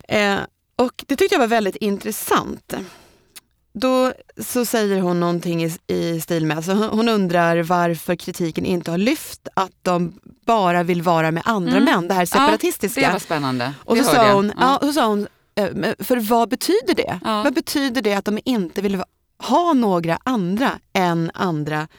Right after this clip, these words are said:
Speaker 1: män? Och så säger hon att det här med, eh, homosocialitet,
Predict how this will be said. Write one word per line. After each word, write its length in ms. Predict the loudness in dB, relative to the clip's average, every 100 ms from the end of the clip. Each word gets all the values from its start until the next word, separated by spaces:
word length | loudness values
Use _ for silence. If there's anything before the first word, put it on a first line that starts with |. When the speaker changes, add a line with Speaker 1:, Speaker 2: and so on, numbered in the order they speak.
| _ -2
Speaker 1:
män? 400 | 0 0 -2 -10 -14 -20 -20 -8
Och 100 | -6
så 80 | -2
säger 140 | 0 2
hon 80 | 0
att 100 | -4 _ -8
det 120 | -2
här 140 | 0 0
med, 400 | 2 0 -2 -6 _ _ _ _ _ _ _ -20 _ -8
eh, 200 | -6 -6 0
homosocialitet, 1300 | 2 2 0 0 -2 2 2 0 -2 -4 -4 _